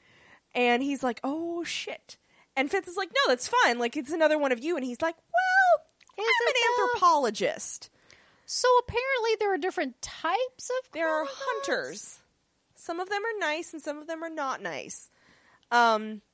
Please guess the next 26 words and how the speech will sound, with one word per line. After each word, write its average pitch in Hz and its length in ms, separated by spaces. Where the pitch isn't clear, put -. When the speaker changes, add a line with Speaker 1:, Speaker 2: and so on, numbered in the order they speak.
Speaker 1:
because 240 320
Enoch 262 280
was 254 100
programmed 220 480
for, 196 220
like, 185 220
non-confrontational, 214 1120
just 180 240
to 190 60
gather 180 580
data 175 420
and 165 100
all 156 120
that 156 160
good 139 180
stuff. - 320
Um, 233 500
and 233 120
so 247 80
this 269 160
is 262 60
when, 262 120
of 233 100
course, 220 240
we 214 100
see 208 480